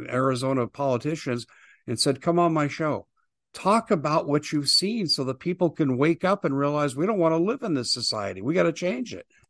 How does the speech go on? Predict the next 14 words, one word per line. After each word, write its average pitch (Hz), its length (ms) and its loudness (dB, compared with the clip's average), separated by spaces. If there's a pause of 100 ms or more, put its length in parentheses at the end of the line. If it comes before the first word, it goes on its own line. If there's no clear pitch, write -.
(320)
But 101 80 -10
we 98 140 -8
don't. 113 300 -4 (240)
See, - 160 -6
that's 170 260 0
emotional 156 520 0
health. 123 420 -8 (920)
That's 170 240 2
stability. 131 800 0 (360)
That's 185 300 2
knowing 185 420 8
where 160 160 2
you 143 200 -2
stand. 135 500 -6